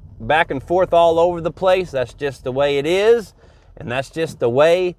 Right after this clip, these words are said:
that it's gonna be, 'cause that's the way my brain works sometimes. That's especially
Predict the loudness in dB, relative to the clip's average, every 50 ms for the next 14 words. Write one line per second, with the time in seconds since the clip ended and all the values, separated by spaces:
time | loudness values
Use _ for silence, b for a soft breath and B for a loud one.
0 | b b b b b -6 -2 0 0 0 0 -2 -4 -4 -4 -2 0 0 0 -2
1 | -2 -4 -2 0 2 2 2 2 -2 -6 -8 -6 -4 -2 -2 -2 -2 -4 -2 0
2 | 0 0 0 0 -2 -2 -2 0 0 0 0 0 2 2 0 0 -2 -6 -6 -6
3 | -6 -2 0 0 2 2 0 -2 -2 -2 -2 -2 -2 -6 -12 -10 -4 0 2 2
4 | 2 0 0 2 2 2 0